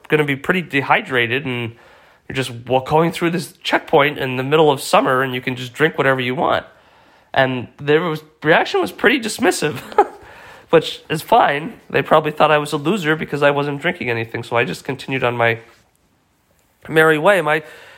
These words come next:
and I found that you could get as absolutely miserable and destroyed, um, as is humanly possible, basically, without having any alcohol, just by continuing to try to complete the course. Um, and then the next day, in the, the,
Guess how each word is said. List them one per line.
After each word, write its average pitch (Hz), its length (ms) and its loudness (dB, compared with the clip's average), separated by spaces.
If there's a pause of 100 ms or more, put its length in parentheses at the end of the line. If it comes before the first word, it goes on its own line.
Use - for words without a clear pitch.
and 143 100 0
I 147 40 4
found 185 320 2
that 143 160 -6
you 156 60 -6
could - 460 -12
get 180 200 2
as 147 320 -2
absolutely 170 520 0
miserable 143 480 -4
and 127 80 -4
destroyed, 123 640 0 (440)
um, 120 300 2
as 131 220 -4
is 123 160 -12
humanly 139 320 -4
possible, 139 480 0
basically, 135 440 -2
without 131 260 0
having 139 320 -6
any 139 320 -4
alcohol, 139 460 2
just 123 200 -8
by 127 140 0
continuing 127 500 -6
to 117 80 -6
try 117 160 -4
to 113 60 -2
complete 113 340 -10
the - 80 -16
course. - 480 -4 (640)
Um, 127 380 -2 (440)
and 160 160 2
then 165 160 4
the 156 100 2
next 156 240 -2
day, 208 240 2
in 131 360 -4
the, 127 340 -2 (180)
the, 123 240 -6